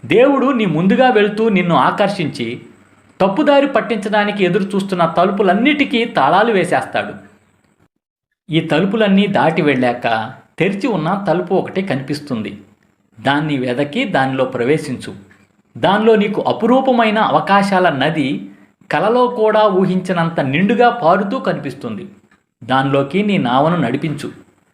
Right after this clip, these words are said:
అది నిన్ను విశాల సంద్రంలోకి తీసుకువెళ్తుంది. దేవుడు పరిస్థితుల ద్వారా మనల్ని నడిపిస్తూ ఉంటాడు. ఒక క్షణంలో దారులన్నీ మూసుకుపోయినట్టు కనిపిస్తాయి.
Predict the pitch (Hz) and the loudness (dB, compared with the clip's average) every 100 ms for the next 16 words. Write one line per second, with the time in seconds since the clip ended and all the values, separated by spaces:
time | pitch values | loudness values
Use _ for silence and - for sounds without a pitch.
0 | _ - 139 175 262 196 185 170 139 170 | _ -6 -4 -2 -4 -2 -2 -2 -2 -2
1 | 202 220 - 147 165 196 196 160 - 214 | 0 2 0 -2 0 2 2 2 0 -4
2 | 170 170 165 139 - 127 107 104 - _ | -2 -2 0 -2 -2 -8 -8 -12 -18 _
3 | _ _ _ _ _ - 101 156 196 180 | _ _ _ _ _ -6 0 2 2 2
4 | 240 - 131 185 220 240 233 208 143 131 | 0 -4 -4 -2 -2 -4 -2 0 2 2
5 | 131 170 143 131 127 120 120 143 170 - | 4 2 0 -2 -2 -2 -2 -2 -4 0
6 | 214 131 120 104 - - _ _ _ _ | 0 0 -2 -2 -6 -20 _ _ _ _
7 | 143 160 170 - 170 254 277 208 220 - | -6 -4 -4 -4 -4 -2 -2 0 0 0
8 | 143 196 208 220 285 254 202 214 226 202 | 0 2 2 0 0 0 0 0 -2 0
9 | 190 190 196 143 143 147 - 135 - | 0 0 -4 -6 -4 -4 -2 -2 -4